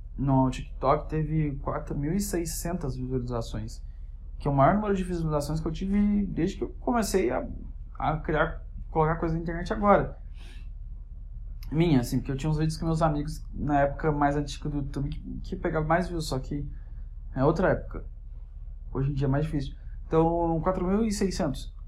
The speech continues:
é muita coisa. Assim, pra mim é muita coisa. É óbvio que se for o Felipe Neto não é nada pra ele. Mas é, todos até então tava mais de quatro mil.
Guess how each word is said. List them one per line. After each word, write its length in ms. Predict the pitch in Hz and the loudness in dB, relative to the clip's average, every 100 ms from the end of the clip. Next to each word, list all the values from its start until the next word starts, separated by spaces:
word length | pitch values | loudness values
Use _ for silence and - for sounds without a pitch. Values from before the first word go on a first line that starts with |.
| - - - - | -12 -12 -10 -2
é 80 | 185 | 0
muita 340 | 170 208 220 | 4 4 2
coisa. 480 | - 165 143 131 - - | 2 4 4 2 -2 -8
Assim, 400 | 143 - 151 127 - - | -4 0 0 0 -6 -6
pra 160 | - 160 | 0 4
mim 220 | 131 175 | 6 6
é 60 | 330 | 6
muita 360 | 131 147 175 | 6 6 4
coisa. 300 | 131 120 110 | 0 0 2
É 60 | 113 | 2
óbvio 240 | 131 156 | 0 0
que 100 | - | -4
se 80 | 156 | -4
for 120 | 131 | -4
o 20 | |
Felipe 340 | 117 123 123 113 | -4 -2 -2 0
Neto 240 | 113 - | 0 2
não 60 | 156 | 2
é 40 | |
nada 220 | 131 117 | 2 2
pra 140 | - 104 | -2 -4
ele. 140 | 101 - - - - - - - - - - - - - - - - - - - | -4 -6 -10 -10 -10 -10 -10 -12 -12 -10 -10 -10 -10 -12 -12 -12 -12 -12 -10 -4
Mas 360 | 165 185 185 | -2 0 2
é, 460 | 202 196 190 - - - - - | 4 6 6 2 -2 -10 -10 8
todos 580 | 240 294 285 262 - - - | 12 12 8 0 -6 -8 2
até 300 | 170 165 190 | 4 6 4
então 340 | 214 170 196 | 4 2 4
tava 220 | 202 190 | 6 6
mais 220 | 180 175 185 | 6 6 4
de 60 | |
quatro 300 | - 190 214 | 4 4 4
mil. 280 | 196 143 | 2 2